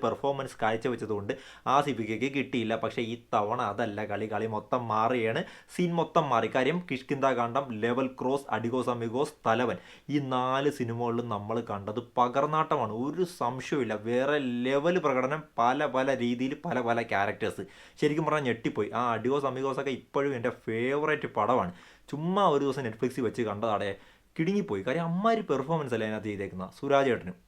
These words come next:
കട്ടയ്ക്ക് കട്ടയ്ക്ക്. So, നമുക്ക് കാര്യത്തിലേക്ക് കടക്കാം. എന്ന് വച്ച് ആസിഫിക്കയുടെ കയ്യിലേക്ക് ഇത് കൊടുക്കണം, പുള്ളി മാത്രമാണ് ഡിസേർവിംഗ് എന്ന് നമുക്ക് പറയാൻ പറ്റത്തില്ല. കാര്യം ഇപ്പുറത്തൊരു മനുഷ്യനുണ്ടടേ.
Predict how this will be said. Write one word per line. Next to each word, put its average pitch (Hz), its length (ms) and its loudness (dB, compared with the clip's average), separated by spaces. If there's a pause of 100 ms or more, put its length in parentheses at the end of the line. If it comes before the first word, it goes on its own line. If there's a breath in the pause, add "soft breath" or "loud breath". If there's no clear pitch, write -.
കട്ടയ്ക്ക് 123 400 0
കട്ടയ്ക്ക്. 90 280 -4 (440 loud breath)
So, 185 80 2 (200)
നമുക്ക് 131 260 -2
കാര്യത്തിലേക്ക് 123 480 0
കടക്കാം. 104 280 0 (120)
എന്ന് 135 280 -2
വച്ച് 113 280 -2 (240)
ആസിഫിക്കയുടെ 127 540 -2
കയ്യിലേക്ക് 120 360 0
ഇത് 131 100 -4
കൊടുക്കണം, 123 420 -2
പുള്ളി 113 260 -2
മാത്രമാണ് 113 380 -2
ഡിസേർവിംഗ് 127 320 -4
എന്ന് 131 120 -6
നമുക്ക് 135 240 -4
പറയാൻ 147 260 2
പറ്റത്തില്ല. 147 360 -2
കാര്യം 147 320 0
ഇപ്പുറത്തൊരു 165 520 -2 (120)
മനുഷ്യനുണ്ടടേ. 123 720 -2